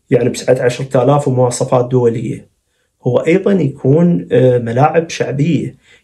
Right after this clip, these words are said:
يعني أريد البصرة، آه،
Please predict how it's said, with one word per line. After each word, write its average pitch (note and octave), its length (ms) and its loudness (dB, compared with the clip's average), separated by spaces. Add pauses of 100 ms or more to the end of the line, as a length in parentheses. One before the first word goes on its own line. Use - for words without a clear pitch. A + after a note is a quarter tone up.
يعني B2 260 4
أريد C#3+ 540 -2
البصرة، D#3 960 -2
آه، A2 720 -6